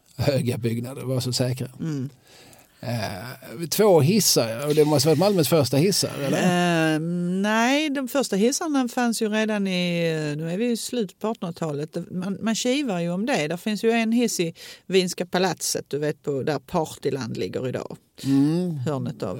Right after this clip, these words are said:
Speaker 2: eh,
Speaker 1: Östergatan
Speaker 2: Östergatan och
Speaker 1: och,
Speaker 2: Prostgatan,
Speaker 1: ja. Ja, så
Speaker 2: tror jag.
Speaker 1: heter den nog där.
Speaker 2: Där fanns en hiss, och sen fanns det ju en hiss i, eh,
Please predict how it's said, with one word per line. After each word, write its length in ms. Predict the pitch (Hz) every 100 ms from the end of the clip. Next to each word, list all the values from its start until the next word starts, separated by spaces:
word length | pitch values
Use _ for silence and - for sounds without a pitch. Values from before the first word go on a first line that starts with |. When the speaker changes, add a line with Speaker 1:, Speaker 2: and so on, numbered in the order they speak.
| -
Speaker 2:
eh, 80 | 143
Speaker 1:
Östergatan 320 | 127 120 120 123
Speaker 2:
Östergatan 520 | 120 - - - -
och 320 | - - 120
Speaker 1:
och, 40 | 127 - -
Speaker 2:
Prostgatan, 720 | 139 - - - - - -
Speaker 1:
ja. 40 |
Ja, 40 | 127
så 60 |
Speaker 2:
tror 100 | 113
jag. 60 | 110
Speaker 1:
heter 100 | 139
den 100 | 131
nog 160 | 131
där. 160 | 123 123 - _ _ _ _ - - - - -
Speaker 2:
Där 80 | 170
fanns 180 | 208 226
en 140 | 214
hiss, 280 | 165 165 -
och 60 | 170
sen 180 | 185
fanns 280 | 175 185 175
det 120 | -
ju 160 | 170 170
en 260 | 214 202 185
hiss 520 | 180 175 - - -
i, 520 | 175 165 160 160 160 160
eh, 160 | 156